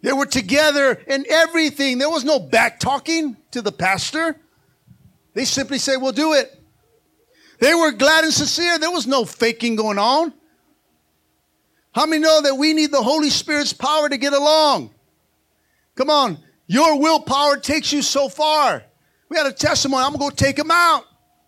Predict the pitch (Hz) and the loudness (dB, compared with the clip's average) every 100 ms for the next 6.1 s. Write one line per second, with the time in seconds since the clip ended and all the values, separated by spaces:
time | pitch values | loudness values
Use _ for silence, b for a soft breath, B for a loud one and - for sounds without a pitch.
0 | _ - - _ _ _ _ _ _ _ | _ -20 -20 _ _ _ _ _ _ _
1 | _ _ _ _ _ _ _ _ _ _ | _ _ _ _ _ _ _ _ _ _
2 | _ _ _ _ _ _ _ _ _ _ | _ _ _ _ _ _ _ _ _ _
3 | _ 165 175 202 226 294 349 110 _ _ | _ -8 -6 -4 -4 -4 -4 -8 _ _
4 | _ _ _ _ _ _ _ _ _ _ | _ _ _ _ _ _ _ _ _ _
5 | _ - 226 - 262 294 349 349 262 143 | _ -8 -4 -2 -2 0 0 2 0 -2